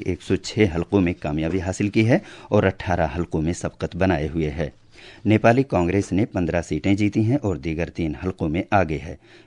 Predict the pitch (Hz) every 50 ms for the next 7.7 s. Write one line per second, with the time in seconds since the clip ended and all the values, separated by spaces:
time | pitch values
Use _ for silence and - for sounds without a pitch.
0 | - 107 90 95 113 123 120 117 113 107 101 - - 107 104 107 104 - - 117
1 | 143 - - 95 87 82 - - - - 85 78 76 - 101 101 101 107 107 113
2 | 107 117 151 233 - - - - - - 104 104 87 - - 110 104 87 76 -
3 | 98 - - - 98 92 80 73 82 82 - - 87 78 76 82 80 110 110 95
4 | 95 110 156 - - - 104 80 92 87 - - 87 85 - 104 92 82 - -
5 | 90 - - 107 87 78 87 120 165 - - - - - - - - - 139 131
6 | - - - 76 - - - - 110 101 - - 87 78 78 78 78 71 80 73
7 | - 78 78 - - 98 98 - 117 107 104 131 - -